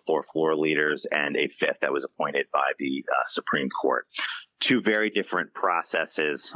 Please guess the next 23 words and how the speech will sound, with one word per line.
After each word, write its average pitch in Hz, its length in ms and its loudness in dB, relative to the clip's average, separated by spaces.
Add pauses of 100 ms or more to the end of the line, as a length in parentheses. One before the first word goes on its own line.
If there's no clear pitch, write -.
(160)
both 85 260 0
constitutionally 78 960 0
designed. 65 640 0 (480)
So - 160 2
as 76 100 0
far 107 320 2
as 90 160 -2
the - 80 -6
congressional 95 540 -2
maps, 87 360 0
which, - 200 -2 (160)
which - 220 -2
we 78 100 0
have 85 240 0
to - 120 -4
do 78 300 0
as, 71 240 0 (100)
as 76 180 0
a 69 80 -2
body, 90 420 0 (320)
we 82 100 0
completed 85 540 -2
twelve 87 500 2